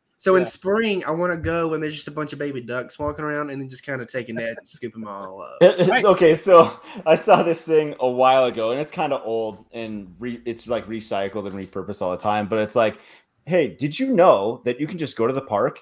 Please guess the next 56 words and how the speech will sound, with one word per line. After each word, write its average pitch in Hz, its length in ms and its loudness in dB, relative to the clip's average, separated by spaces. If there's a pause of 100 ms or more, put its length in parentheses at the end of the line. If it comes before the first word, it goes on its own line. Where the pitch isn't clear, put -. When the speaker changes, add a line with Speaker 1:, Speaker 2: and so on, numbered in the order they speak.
(120)
Speaker 3:
and, 104 140 -8
like, 98 220 -8
take 113 220 -4
a 120 60 2
duck? 107 420 0
They're 185 120 6
free 165 640 4
and - 140 4
they're - 180 6
power." - 320 4
<laughs> 147 1120 0
Speaker 2:
I've 208 220 6
seen 226 280 4
that. 170 300 4 (320)
I 175 160 0
know 185 160 2
what 170 140 -2
you're - 80 -18
talking 156 320 0
about. 139 280 0
Speaker 3:
No 156 200 6
one's 233 240 6
gonna 180 160 2
stop 151 440 4
you, 131 180 2
and 151 160 2
then 123 200 -4
you 160 100 -4
have 160 140 2
a 185 60 -8
duck. 226 340 -4 (1800)
Speaker 2:
Can 127 100 -4
you 127 60 -2
Speaker 1:
Yeah. 127 160 0
Speaker 2:
eat 131 100 -2
Canadian 185 460 -4
geese? 294 480 -14 (680)
Speaker 1:
Well, 208 360 8 (280)
te-, 233 160 0
Speaker 3:
Oh, 196 260 0
God. 190 500 4
Speaker 1:
te-, 208 100 2
in 214 100 4
Speaker 3:
Good - 20 -8
luck. - 340 6
Speaker 1:
quotations, 185 540 0
Speaker 2:
I - 20 6
know, 208 220 8
but 196 140 2
I 196 80 4
know 320 180 4
Speaker 1:
technically, - 20 -2
Speaker 2:
they're 165 240 4
Speaker 1:
no. 156 80 -2
Speaker 2:
mean, 170 380 -8
but 131 180 -6